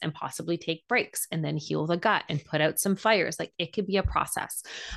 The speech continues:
um, but it's an invaluable one if it's done correctly. Um, voila, I think I'm done talking about this <laughs> for today. <laughs> Um, I hope that was helpful and informative. I hope everybody's not, like,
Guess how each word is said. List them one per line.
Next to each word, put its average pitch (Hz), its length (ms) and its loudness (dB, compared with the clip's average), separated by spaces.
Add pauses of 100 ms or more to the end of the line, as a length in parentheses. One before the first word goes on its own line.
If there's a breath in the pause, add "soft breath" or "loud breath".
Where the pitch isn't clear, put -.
um, 147 360 2
but 175 240 4
it's 165 140 2
an 185 80 8
invaluable 156 560 6
one 143 180 0
if 135 120 -6
it's 147 120 -4
done 143 200 0
correctly. - 560 -6 (480 loud breath)
Um, 170 760 6 (1080)
voila, 185 600 6 (120)
I 175 60 0
think 240 320 -2
I'm 220 200 4
done 160 680 2 (340)
talking 190 420 2
about 170 260 6
this 165 240 4
<laughs> - 20 -4
for - 260 0
today. 180 920 0
<laughs> 240 60 6 (1200 loud breath)
Um, 185 480 4
I 196 140 4
hope 202 260 2
that 262 140 2
was 208 160 0
helpful 175 380 2
and 170 100 2
informative. 151 720 0
I 185 60 -4
hope 202 240 0
everybody's 196 560 4
not, 170 160 2
like, - 260 0